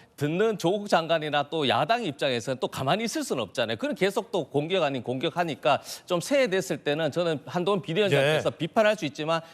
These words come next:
Speaker 1: 제도 가지고 팩트 가지고 좀 했으면 좋겠습니다.
Speaker 2: 김관삼 변호사님, 이 민주당 쪽 이야기 들어보니까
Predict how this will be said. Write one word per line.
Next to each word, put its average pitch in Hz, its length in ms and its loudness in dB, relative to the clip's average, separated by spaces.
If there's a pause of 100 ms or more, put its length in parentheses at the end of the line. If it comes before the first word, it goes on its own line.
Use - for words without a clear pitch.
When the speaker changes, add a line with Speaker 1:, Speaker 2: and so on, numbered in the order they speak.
Speaker 1:
제도 185 400 2
가지고 139 320 -2
팩트 254 300 -4
가지고 113 340 0
좀 120 220 -4
했으면 139 240 -6
좋겠습니다. - 520 -12 (220)
Speaker 2:
김관삼 139 400 2
변호사님, 113 460 -2
이 123 260 -4
민주당 151 360 2
쪽 160 140 -4
이야기 139 220 0
들어보니까 135 720 0